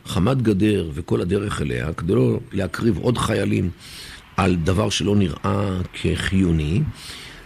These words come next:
ישראל ויתרה בפועל על אותם עשרת המטרים ממזרח לכנרת, צפון מזרח לכנרת, ואכן הסורים, ואסד עצמו העיד שהוא היה יושב על שפת הכנרת עם רגליים משכשכות במים,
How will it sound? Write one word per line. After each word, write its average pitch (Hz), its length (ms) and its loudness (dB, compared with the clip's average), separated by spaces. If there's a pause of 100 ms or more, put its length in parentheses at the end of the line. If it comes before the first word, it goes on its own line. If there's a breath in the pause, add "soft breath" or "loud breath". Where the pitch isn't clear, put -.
(140)
ישראל 127 500 4
ויתרה 107 520 0
בפועל 123 640 0
על 101 100 -2
אותם 135 240 -2
עשרת 127 400 0
המטרים 107 520 0 (560 loud breath)
ממזרח 113 500 4
לכנרת, 95 480 0
צפון 123 220 2
מזרח 104 280 0
לכנרת, 82 640 -2 (640 loud breath)
ואכן 110 340 2
הסורים, 95 560 0
ואסד 113 380 0
עצמו 98 680 0
העיד 120 400 2 (380 loud breath)
שהוא - 220 0
היה 120 120 2
יושב 113 360 0
על 107 60 2
שפת 107 260 -6
הכנרת 117 480 0
עם 90 140 0
רגליים 98 340 -2
משכשכות - 520 -4
במים, 80 420 2